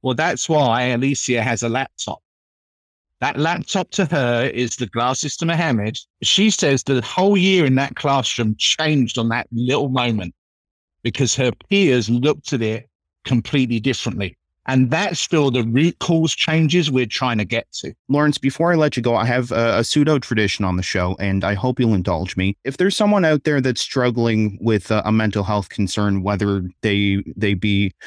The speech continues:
Speaker 2: someone with a learning disability or otherwise, what would you like them to know?
Speaker 1: Um, it sounds so trite because firstly, you're not alone. And I know that's the phrase that gets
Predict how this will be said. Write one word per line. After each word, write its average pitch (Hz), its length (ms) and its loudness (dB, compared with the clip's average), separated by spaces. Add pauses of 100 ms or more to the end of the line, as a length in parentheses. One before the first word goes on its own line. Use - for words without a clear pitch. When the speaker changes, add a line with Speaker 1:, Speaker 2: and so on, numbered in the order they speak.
(120)
Speaker 2:
someone 110 340 2
with 104 160 0
a - 20 -2
learning 101 300 0
disability 98 580 0
or 90 80 0
otherwise, 90 580 -2
what 127 220 0
would 139 160 0
you 123 80 0
like 107 220 0
them 95 160 -2
to - 120 -10
know? 76 200 -8 (240)
Speaker 1:
Um, 135 400 0 (100)
it 143 320 0
sounds 202 340 2
so 135 200 0
trite 120 520 -2 (680)
because 131 420 0 (320)
firstly, 165 440 2
you're 156 160 4
not 147 280 4
alone. 107 300 0 (640)
And 135 100 0
I 143 80 4
know 170 260 4
that's 147 320 0
the 113 120 -4
phrase 120 420 -2
that 110 140 -6
gets - 300 -8